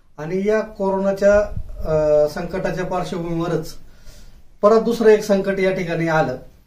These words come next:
आणि ते म्हणजे चक्रीवादळ. या चक्रीवादळामध्ये या मुलांच्या घराचे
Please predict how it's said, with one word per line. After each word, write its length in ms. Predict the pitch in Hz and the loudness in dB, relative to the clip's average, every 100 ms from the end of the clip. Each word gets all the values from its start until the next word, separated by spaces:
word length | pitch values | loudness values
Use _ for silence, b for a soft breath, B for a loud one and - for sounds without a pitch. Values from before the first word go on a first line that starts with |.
| - _ _ _ | -20 _ _ _
आणि 220 | 156 175 208 | -14 -8 -4
ते 80 | |
म्हणजे 300 | 202 202 196 | -2 -2 -4
चक्रीवादळ. 600 | 190 196 196 185 160 139 | -4 -4 -2 2 2 2
या 140 | 156 160 | -2 -4
चक्रीवादळामध्ये 800 | 190 190 190 190 190 185 185 180 | -6 -2 0 0 0 0 -2 -4
या 60 | |
मुलांच्या 400 | 165 165 170 165 | -4 -4 -4 -6
घराचे 540 | 160 165 160 156 156 | -4 -4 -4 -4 -8